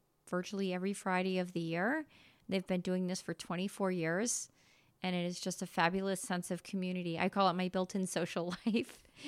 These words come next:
because I'm always there on Friday nights. If I'm in town, I'm there. And it's an amazing meal, amazing people,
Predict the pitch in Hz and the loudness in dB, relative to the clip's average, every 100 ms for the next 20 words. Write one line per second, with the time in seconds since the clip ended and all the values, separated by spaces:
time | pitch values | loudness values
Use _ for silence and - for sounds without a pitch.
0 | 254 - 233 240 214 208 202 196 196 196 | -8 -4 2 2 4 2 2 2 2 4
1 | 180 180 185 185 190 185 196 262 - - | 4 2 4 4 4 4 2 2 -2 -6
2 | 180 175 190 190 190 196 202 233 240 214 | -6 2 2 4 2 2 4 4 4 6
3 | 196 226 262 - - - - - - 190 | 6 6 2 -6 -20 -20 -20 -20 -6 0
4 | 190 185 185 185 - 190 185 190 190 185 | 2 2 0 -2 -2 0 0 0 0 0
5 | 185 185 190 190 165 170 175 165 180 233 | 0 0 0 0 -2 -4 -4 -6 -4 -4
6 | 214 214 214 214 214 | 0 2 4 4 0